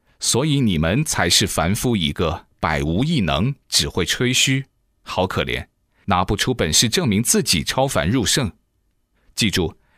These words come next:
你们诽谤羌佛的人是假理论造罪人，说假话骗骗人而已。把你们的面纱揭开，你们就是这个样子。可我们才是如语实语，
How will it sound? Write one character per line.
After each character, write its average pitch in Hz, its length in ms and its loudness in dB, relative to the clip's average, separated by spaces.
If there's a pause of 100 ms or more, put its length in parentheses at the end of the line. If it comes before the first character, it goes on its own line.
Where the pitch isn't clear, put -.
(100)
你 117 100 2
们 151 160 2
诽 - 240 -2
谤 101 220 2
羌 175 320 4
佛 85 200 0
的 113 120 2
人 73 320 0 (260)
是 - 180 2
假 98 240 0
理 110 160 0
论 87 320 -2 (160)
造 143 240 -2
罪 175 240 0
人， 92 300 -2 (340)
说 123 260 2
假 73 220 -2
话 87 220 0
骗 123 220 -2
骗 104 180 0
人 78 200 0
而 82 200 0
已。 73 220 -4 (680)
把 101 180 2
你 110 160 2
们 87 120 2
的 127 100 2
面 139 240 2
纱 104 240 2
揭 120 240 0
开， 127 380 0 (100)
你 98 120 2
们 165 120 2
就 190 180 2
是 85 140 4
这 - 140 0
个 73 100 -4
样 80 220 0
子。 - 260 -12 (760)
可 123 160 0
我 117 180 2
们 87 260 2
才 107 200 0
是 110 140 2
如 98 240 2
语 113 120 0
实 - 280 4
语， 95 320 -2